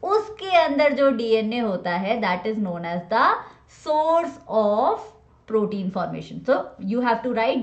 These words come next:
D N A in the chromosomes of the cell nucleus is the information source। और बच्चा देखो, cell के अंदर तो nucleus होता है, nucleus के अंदर chromosome के फॉर्म में बहुत सारा chromatin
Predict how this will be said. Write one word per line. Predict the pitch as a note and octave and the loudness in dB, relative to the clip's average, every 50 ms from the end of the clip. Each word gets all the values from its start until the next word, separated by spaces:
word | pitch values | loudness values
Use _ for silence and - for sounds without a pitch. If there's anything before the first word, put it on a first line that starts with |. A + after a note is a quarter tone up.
| G#3 F#3 | -2 0
D | F#3+ B3+ B3 B3 B3+ C#4 C#4+ | 0 0 2 2 2 2 2
N | C#4 C#4+ C#4+ | 2 0 0
A | D4+ D4+ D#4 E4 - B3+ | -2 -2 -4 -4 -4 -4
in | A#3+ A3+ | -4 -2
the | A#3 A3+ | -4 -4
chromosomes | - - A3+ A3+ A3+ A#3 B3 B3+ B3+ C4+ C4+ C#4 C#4+ C#4+ | -2 0 0 0 0 0 -2 -2 0 0 0 0 0 0
of | C4 A3 F#3+ F#3+ | -2 -4 -2 -4
the | A#3 A3+ | -4 -4
cell | - G#3+ G3 G#3 | -4 -4 -4 -2
nucleus | G#3 G3 F#3+ - G3+ G#3 A3 B3 C4 C4+ - | -2 -4 -6 -6 -4 -2 -2 -2 -4 -4 -6
is | A#3 G3 | -6 -6
the | - A#3 A3 | -4 -4 -4
information | G3 F#3 G#3 G3 F#3+ F#3 F#3 - A#3+ B3 | -4 -4 -4 -6 -6 -6 -6 -6 -6 -6
source। | C4+ C4+ G3+ E3 - - - - - - - - - - - | -6 -6 -6 -8 -10 -14 -18 -20 -20 -20 -20 -20 -20 -10 -4
और | - | -2
बच्चा | B3+ E4 - F4+ F#4 | -2 0 0 0 -2
देखो, | F#4 - G#4 G4+ - - - - - - - - _ _ - - - | -2 -2 -4 -4 -4 -6 -16 -20 -20 -20 -20 -20 _ _ -10 -2 0
cell | C4 A3+ A3 C4 C4 | 2 2 4 2 2
के | - D#4 | 0 0
अंदर | D4 C#4+ E4+ - | 0 0 0 -2
तो | F4 F4 | -4 -4
nucleus | E4 E4 D4+ C4+ C4+ F4 F4 F4 E4+ | -6 -6 -6 -6 -4 -4 -4 -4 -2
होता | D4 C4 C4 B3 | -4 -2 0 0
है, | A#3+ A#3+ A#3+ | 0 0 0
nucleus | A#3 B3 B3 C4 C#4 D#4 D#4+ D#4 | -2 -4 -4 -4 -4 -6 -6 -6
के | - E4+ | -4 -2
अंदर | C#4+ B3+ B3 D4+ D4+ | -2 0 0 0 -2
chromosome | - - B3+ B3+ C4 C4 C#4+ D4 D#4 D4+ C#4+ | -2 -2 -4 -2 -2 -2 -4 -4 -6 -6 -6
के | C#4+ D4 D#4+ | -6 -8 -8
फॉर्म | - - A#3 A3+ A#3+ B3+ | -6 -4 -4 -2 -2 0
में | B3 B3 C#4 E4 - | 0 0 0 -2 -2
बहुत | B3 A#3 A#3 C4 C#4 C#4+ | -2 -4 -2 -4 -4 -2
सारा | - C4+ C#4 D#4 F#4+ | -2 -2 -2 -2 -4
chromatin | - - B3+ B3+ A#3+ B3 C#4 C4+ C#4 E4 F#4 G4+ | -4 -4 -2 -2 0 0 0 -2 -2 -6 -10 -10